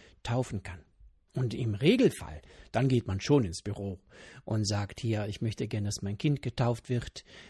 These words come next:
Und dann wird ein Termin gemacht und dann wird ein Tauftermin gemacht, das Gespräch. Und dann wird dann, dann tauft in der Regel eben der Diakon oder der Priester.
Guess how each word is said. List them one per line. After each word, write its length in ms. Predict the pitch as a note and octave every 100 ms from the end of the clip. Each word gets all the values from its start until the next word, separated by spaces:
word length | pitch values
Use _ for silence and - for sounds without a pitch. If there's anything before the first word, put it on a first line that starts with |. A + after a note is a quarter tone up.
| -
Und 120 | A2
dann 100 | A2
wird 160 | A2+ G2+
ein 140 | G2
Termin 360 | G#2+ A2+ C#3 B2
gemacht 440 | A2 G#2+ A2 -
und 220 | A#2+ G#2+ A#2
dann 200 | F#2+ - - -
wird 120 | -
ein 100 | F2+
Tauftermin 600 | B2+ D#3 - A#2+ A#2+ A2+
gemacht, 240 | G#2+ G#2+
das 100 | -
Gespräch. 640 | - - - A#2 A#2+ A#2 - - - - -
Und 320 | G#2+ G#2+ -
dann 180 | G#2+ G#2
wird 140 | A#2 -
dann, 200 | G#2 A#2 _ -
dann 300 | G#2+ G#2 -
tauft 300 | - A#2 -
in 100 | C3
der 140 | A2 G#2+
Regel 360 | A2 G#2+ G#2
eben 360 | A2+ G#2+ G#2+ G2+ - - -
der 80 | G2
Diakon 800 | G#2+ A#2+ B2 A#2+ A#2+ A2+ A#2 A#2+ - - -
oder 280 | A2+ G#2+ G2
der 160 | G#2
Priester. 580 | - F#2+ F#2 - -